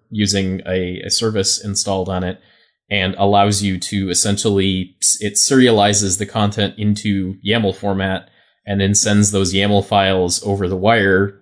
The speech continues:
to the local server, where they get essentially compared,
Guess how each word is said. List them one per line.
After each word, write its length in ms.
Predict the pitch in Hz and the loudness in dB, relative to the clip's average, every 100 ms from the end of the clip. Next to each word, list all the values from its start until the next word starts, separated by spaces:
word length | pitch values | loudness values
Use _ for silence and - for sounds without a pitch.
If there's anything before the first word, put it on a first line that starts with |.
| _ | _
to 440 | - 107 98 92 | 0 2 2 0
the 120 | 87 90 | -2 0
local 280 | 101 107 | 0 0
server, 420 | 101 101 95 95 92 | -2 0 0 -2 0
where 180 | 95 | 0
they 160 | 92 95 | 0 -2
get 240 | 90 98 - | 0 -2 -2
essentially 600 | - 104 95 104 90 90 | -4 -2 -2 -2 -2 -4
compared, 800 | - 101 - 107 101 95 92 | -6 -4 0 2 4 2 0